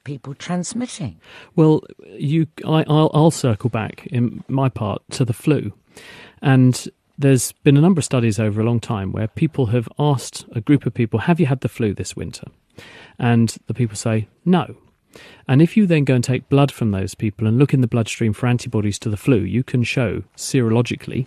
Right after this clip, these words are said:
Speaker 2: on the basis of what's in their bloodstream, that they have actually had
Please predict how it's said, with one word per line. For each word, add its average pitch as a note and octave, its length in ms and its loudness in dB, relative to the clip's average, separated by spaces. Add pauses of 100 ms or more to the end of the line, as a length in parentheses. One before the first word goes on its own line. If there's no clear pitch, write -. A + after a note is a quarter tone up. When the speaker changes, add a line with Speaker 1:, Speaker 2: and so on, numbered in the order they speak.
(140)
Speaker 2:
on G2 120 -4
the F#2 40 -6
basis G2 380 -6
of G2 100 -8
what's G2+ 280 -6
in G#2 80 0
their G2 100 -2
bloodstream, G2 560 -2 (400)
that C3 100 2
they D3 140 4
have B2+ 280 -2
actually G#2 380 -6
had G2+ 280 -4